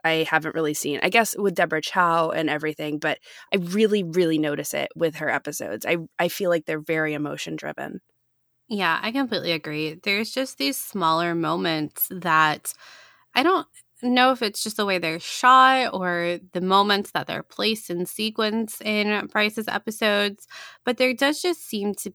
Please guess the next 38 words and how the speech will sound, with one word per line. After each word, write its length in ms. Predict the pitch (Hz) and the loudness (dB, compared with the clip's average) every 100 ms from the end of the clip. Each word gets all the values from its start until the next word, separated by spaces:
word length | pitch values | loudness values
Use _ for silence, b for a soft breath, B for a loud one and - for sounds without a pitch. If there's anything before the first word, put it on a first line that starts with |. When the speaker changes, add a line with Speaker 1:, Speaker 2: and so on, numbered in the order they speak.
| - | -8
Speaker 2:
be 480 | 190 190 185 170 185 - | -4 -2 0 -2 -4 -2
this 580 | 180 170 170 - - - B B B - | 0 2 0 -6 -10 -12 B B B -2
almost, 260 | 254 254 | 2 2
like, 140 | 247 220 | 2 2
more 220 | 214 202 | 2 0
human 560 | - - 190 196 202 185 | -2 -4 -2 0 0 0
aspect 1000 | - 165 - - 233 226 226 - - - _ | 2 2 0 0 2 2 0 -6 -12 -16 _
to 140 | - 233 | -2 2
her 100 | 247 | 4
episodes, 720 | 240 262 247 254 247 247 214 | 4 0 0 2 2 2 0
or 100 | 185 | 2
rather 340 | 170 180 180 | 2 2 2
it's 180 | 156 - - | -2 -4 -4
emphasized 960 | 175 180 226 220 214 220 220 220 - - _ | -2 -2 0 6 6 6 2 -4 -10 -12 _
a 80 | 214 | 2
lot 260 | 220 214 220 | 6 6 4
more, 360 | 220 220 220 208 | 2 4 4 2
I 140 | 220 | 0
think. 380 | 220 226 226 226 B B B B | 0 -2 -4 -8 B B B B
And 100 | 220 | 6
I 80 | 233 | 6
think 300 | 277 285 - - _ _ | 6 2 -2 -14 _ _
we 160 | 220 226 | -4 -2
can 140 | 247 | 2
even 180 | 233 233 | 2 2
compare 520 | 220 202 190 185 170 | 0 2 4 6 6
with 300 | 180 185 180 175 | 2 4 2 2
Deborah's 400 | 160 165 185 175 | 0 2 2 2
episodes 500 | 151 175 - 165 - | 0 -4 -4 -6 -2
too, 160 | 214 185 | -2 0
which 160 | 175 | 0
I 80 | 185 | 0
think 160 | 185 180 | 0 -2
had 160 | 180 | -2
great 240 | 175 185 190 | 0 0 2
moments 320 | 185 175 - | 2 2 -4
of 120 | 170 | -8
pause, 580 | - 165 160 160 160 | 2 6 6 4 0